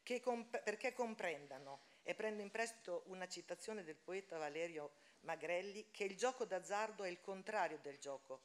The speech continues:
ed è assurdo che abbia lo stesso nome. La legge regionale del duemilatredici e relative modifiche,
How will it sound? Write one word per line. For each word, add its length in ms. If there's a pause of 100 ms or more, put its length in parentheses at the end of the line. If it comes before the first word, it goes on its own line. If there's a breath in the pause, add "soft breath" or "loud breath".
ed 200
è 140
assurdo 600
che 100
abbia 240
lo 80
stesso 380
nome. 460 (680 loud breath)
La 80
legge 300
regionale 500
del 160
duemilatredici 880
e 20
relative 460
modifiche, 720